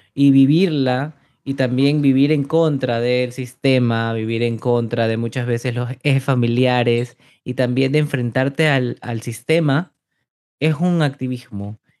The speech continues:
Y es como, estos espacios creo que son necesarios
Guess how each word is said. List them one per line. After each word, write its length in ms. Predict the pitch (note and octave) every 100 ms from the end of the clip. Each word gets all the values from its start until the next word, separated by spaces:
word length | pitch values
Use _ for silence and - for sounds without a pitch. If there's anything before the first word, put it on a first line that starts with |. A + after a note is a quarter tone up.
| -
Y 100 | C3
es 80 |
como, 560 | C3 E3 D#3+ C3+ A2 - _ _ _ _ _ _
estos 260 | D#3+ D#3+ F#3+
espacios 420 | D3+ - D#3+ E3+
creo 180 | D#3+ D#3+
que 100 | D#3
son 300 | C#3 D3+ C#3+ -
necesarios 1120 | C3 C3+ B2+ B2+ - D3 C#3+ D3 D#3 G3+ -